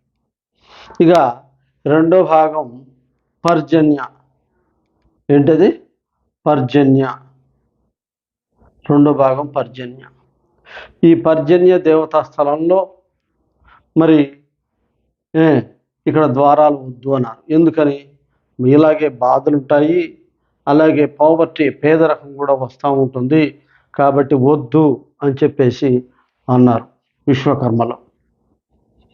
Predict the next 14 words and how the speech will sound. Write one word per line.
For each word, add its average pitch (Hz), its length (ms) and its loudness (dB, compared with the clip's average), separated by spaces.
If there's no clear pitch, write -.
కానీ 170 260 2
ఇక్కడ 175 180 0
ఓకే, 175 240 -2
ఇక్కడ 160 180 -6
పెట్టుకోవచ్చు 147 560 -6
అన్నారు. 123 280 -12
అనుభవంలో 175 540 2
ఓకే 170 180 -2
అన్నారు, 117 260 -6
కానీ 180 300 4
అనుభవంలో 156 460 0
కొంచెం 143 280 -4
ఇబ్బందులు 143 420 0
అయితే 131 240 -6